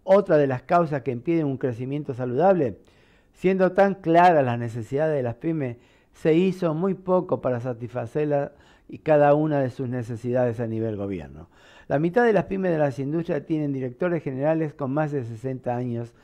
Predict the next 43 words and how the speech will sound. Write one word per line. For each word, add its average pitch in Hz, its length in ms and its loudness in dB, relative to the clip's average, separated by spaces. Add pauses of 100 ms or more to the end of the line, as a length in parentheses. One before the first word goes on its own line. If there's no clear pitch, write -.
(160)
de 110 120 -2
edad, 98 200 -2
cuarenta 156 520 2
por 135 140 -2
ciento 175 320 -4
tienen 151 240 -2
sesenta 127 400 -8
y 123 40 -14
cinco 170 360 -2
años 165 260 0
más 220 260 0 (340)
y 156 120 -2
solo 185 300 4
un 165 100 2
seis 208 260 4
por 160 180 -4
ciento 180 340 -4
menor 143 260 -2
de 139 80 0
los 131 100 -2
cuarenta 117 360 -6
y 120 140 -6
un 127 200 -2
años, 85 320 -8 (280)
según 180 420 4
datos 175 300 4
de 143 100 4
la 135 120 -2
fob, - 340 2 (320)
la 127 160 0
cual 156 420 6
esclarece 143 680 -2
que, 120 240 -6
dados 147 460 4
todos 151 260 4
los 135 240 -4
baches 147 380 2
que 135 100 -10
implica 139 500 -2
tener 135 300 -4
un 131 140 -2
micro, 139 340 -2
pequeño 139 500 -4